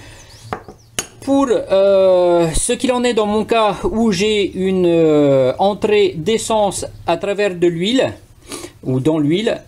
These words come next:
c'est, euh, cette membrane-là qu'il va falloir que j'inspecte. Donc pour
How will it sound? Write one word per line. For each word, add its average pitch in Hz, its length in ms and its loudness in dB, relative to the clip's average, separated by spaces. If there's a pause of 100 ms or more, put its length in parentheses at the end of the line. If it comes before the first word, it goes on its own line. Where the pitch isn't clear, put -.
c'est, 190 580 0 (260)
euh, 135 260 -2
cette 226 340 -2
membrane-là 190 1200 -2 (160)
qu'il - 160 -10
va 180 100 0
falloir 185 440 0 (340)
que 202 380 0
j'inspecte. 156 720 -6 (480)
Donc 151 240 -2
pour 247 280 -6